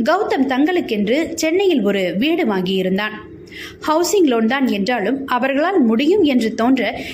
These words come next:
இனியாவும் கௌதமும் முடிவு பண்ணி வீட்டில் சொல்லி அவர்களுக்கென்று வீடு வாங்கி கொண்டனர்.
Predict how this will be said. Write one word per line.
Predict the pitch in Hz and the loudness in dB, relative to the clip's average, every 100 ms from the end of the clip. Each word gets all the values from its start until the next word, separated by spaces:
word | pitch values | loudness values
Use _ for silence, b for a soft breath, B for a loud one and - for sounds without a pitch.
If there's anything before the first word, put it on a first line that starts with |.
| B | B
இனியாவும் | - 415 453 370 240 202 | 0 0 2 2 2 2
கௌதமும் | 226 254 269 214 262 - | 0 0 0 0 0 0
முடிவு | 247 302 359 | 0 0 -2
பண்ணி | - 190 190 294 294 | -2 -2 0 0 0
வீட்டில் | 262 359 359 330 208 | -2 -2 0 -2 0
சொல்லி | 233 240 240 B B - | 0 0 -2 B B -6
அவர்களுக்கென்று | 220 262 330 339 339 330 330 330 - | -2 0 0 0 0 0 0 0 -2
வீடு | 202 330 392 | -2 0 0
வாங்கி | 233 202 196 | 0 -2 -2
கொண்டனர். | 196 185 202 214 - - | -4 -4 -2 -4 -8 -16